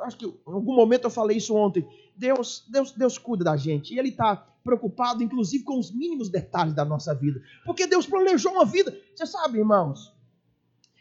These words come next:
eu, eu, olha, deixa eu dizer algo pra você aqui. Deus planejou uma vida boa pra você. Deus planejou uma vida boa.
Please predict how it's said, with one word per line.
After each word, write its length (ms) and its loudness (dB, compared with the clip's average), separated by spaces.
eu, 180 -8
eu, 160 -12
olha, 260 0
deixa 220 -4
eu 60 -2
dizer 220 2
algo 120 -2
pra 80 -2
você 320 0
aqui. 340 -6
Deus 220 -2
planejou 460 2
uma 80 0
vida 180 -2
boa 300 2
pra 120 0
você. 460 -2
Deus 180 -2
planejou 480 2
uma 120 4
vida 220 0
boa. 640 2